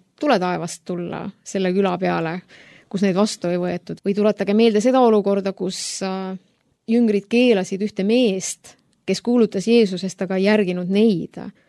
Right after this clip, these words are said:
Keelasid tal Jeesusest kuulutamast, eks, ja Jeesus ütles, et ärge keelake. Kui te mõtlete nende meeste peale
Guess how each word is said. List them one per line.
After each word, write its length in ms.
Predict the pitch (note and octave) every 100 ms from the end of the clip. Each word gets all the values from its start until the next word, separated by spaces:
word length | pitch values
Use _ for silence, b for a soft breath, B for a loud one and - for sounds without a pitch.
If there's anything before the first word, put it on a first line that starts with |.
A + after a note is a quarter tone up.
| _ _ _ _ _ -
Keelasid 520 | B3 A#3 F3+ F3+ E3+
tal 140 | F3+ G3+
Jeesusest 340 | G3+ F3 E3+
kuulutamast, 760 | - A3+ F#3 E3 - - E3+ - -
eks, 200 | - F3
ja 80 |
Jeesus 280 | F3+ F#3 F#3
ütles, 220 | F#3 F3 E3
et 120 | F3+
ärge 160 | F3+
keelake. 720 | F3+ B3 B3 F#3 - _ - - b b b b b b
Kui 160 | A3+
te 100 | A#3
mõtlete 400 | A3+ C4+ A3+ A3
nende 280 | A3+ C#4 B3 G3
meeste 420 | G#3+ G#3 - F3
peale 480 | F3+ F3 E3+ -